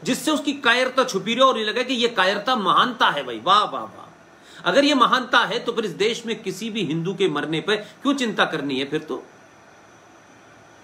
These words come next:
कोई मरे, कोई साधु मरे, किसी की भी हत्या हो जाए, पालघर हो जाए, तो फिर इस पे इतना चिल्लाना क्यों है, अगर हम ये मानते हैं कि ठीक है?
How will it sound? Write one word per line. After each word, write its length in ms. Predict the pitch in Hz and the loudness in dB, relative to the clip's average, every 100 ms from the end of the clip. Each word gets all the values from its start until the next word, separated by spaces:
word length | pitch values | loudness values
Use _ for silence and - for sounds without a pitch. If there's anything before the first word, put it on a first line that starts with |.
| - - - - | -20 -20 -4 4
कोई 180 | 277 | 6
मरे, 220 | 294 269 302 | 6 4 2
कोई 220 | 247 269 | 2 2
साधु 340 | - 180 202 | 4 2 2
मरे, 240 | 233 214 - - - - - - - - - - - - - - - | -2 -4 -8 -18 -20 -20 -20 -20 -20 -20 -20 -20 -20 -20 -20 -20 -8
किसी 220 | 226 208 277 | -2 2 4
की 80 | |
भी 80 | 285 | 4
हत्या 280 | 220 - 196 | 4 2 2
हो 120 | 175 | 2
जाए, 220 | 175 196 - - - - - - - | 0 -4 -8 -20 -20 -20 -20 -20 -2
पालघर 380 | - 214 254 262 | 4 4 4 2
हो 180 | 220 226 | 4 2
जाए, 160 | 233 269 | 2 0
तो 100 | 233 | 0
फिर 120 | 269 | -2
इस 80 | - | -2
पे 100 | 285 | -4
इतना 180 | 285 | -2
चिल्लाना 420 | 277 247 226 285 349 | -2 0 2 2 0
क्यों 180 | 285 | 0
है, 60 | 247 | 0
अगर 160 | 233 226 | 2 2
हम 80 | |
ये 60 | 233 | 2
मानते 300 | 214 202 254 | 2 2 0
हैं 100 | 262 | -4
कि 60 | 226 | -4
ठीक 240 | 262 285 | -8 -6
है? 120 | - | -10